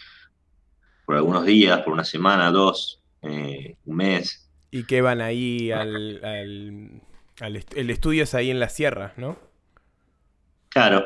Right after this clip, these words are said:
Speaker 1: el estudio es acá en la sierra.
Speaker 2: Sí, ¿y van y se quedan, se hospedan ahí mismo? ¿Te-, hay como un espacio? ¿Cómo es?
Speaker 1: No, en general, eh, lo que yo hago es,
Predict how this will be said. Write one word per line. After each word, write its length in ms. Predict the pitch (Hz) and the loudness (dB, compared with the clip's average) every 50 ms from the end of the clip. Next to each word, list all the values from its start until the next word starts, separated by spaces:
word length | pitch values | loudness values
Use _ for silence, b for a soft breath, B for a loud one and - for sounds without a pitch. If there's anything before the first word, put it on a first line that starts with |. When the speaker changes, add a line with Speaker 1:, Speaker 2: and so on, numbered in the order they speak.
| - - - | -2 -8 -10
Speaker 1:
el 100 | - 92 | -10 -10
estudio 220 | - - 107 104 98 | -2 2 2 2 4
es 60 | - | 2
acá 160 | 90 85 90 | 0 -2 0
en 40 | 92 | -2
la 80 | 90 82 | -2 -2
sierra. 260 | - 87 82 80 - | -2 -4 -4 -4 -6
Speaker 2:
Sí, 280 | - - 123 113 110 - | -8 -8 -8 -8 -8 -6
¿y 220 | 113 110 110 110 | -6 -4 -2 2
van 240 | 107 117 117 117 120 | 2 2 2 2 2
y 80 | 117 110 | 0 -2
se 180 | - - 107 | -4 -6 -8
quedan, 240 | 104 113 113 113 104 | -6 -6 -6 -6 -6
se 100 | - - 98 | -6 -6 -8
hospedan 420 | - - 120 110 110 107 98 101 | -4 -2 -2 -2 -2 -2 -4 -4
ahí 180 | 101 104 104 101 | -4 -4 -4 -4
mismo? 400 | 104 120 147 147 147 131 107 98 | -4 -4 -6 -6 -6 -6 -8 -8
¿Te-, 320 | 110 104 104 104 110 - 107 104 | -8 -10 -10 -10 -12 -12 -10 -10
hay 140 | 101 101 | -10 -10
como 200 | 104 - 101 101 | -10 -12 -12 -12
un 80 | 98 98 | -10 -12
espacio? 600 | 95 - - 113 117 120 120 117 101 - 107 98 | -12 -10 -8 -8 -6 -6 -6 -8 -10 -12 -14 -14
¿Cómo 200 | 101 110 104 98 98 | -12 -12 -12 -4 2
es? 40 | - | 4
Speaker 1:
No, 240 | 151 135 131 127 127 - 98 | 6 6 6 6 4 0 -6
en 60 | 95 | -8
general, 580 | - - 101 104 104 104 120 127 127 123 123 - | -8 -6 -4 -2 0 0 2 2 2 2 0 0
eh, 220 | 101 101 98 92 90 | 2 2 2 2 2
lo 140 | 92 98 90 | 0 0 0
que 80 | 98 98 | -2 0
yo 140 | - 107 | 2 4
hago 180 | 113 117 113 104 | 6 8 8 8
es, 380 | 104 101 101 - - - - | 6 4 2 -2 -10 -16 -18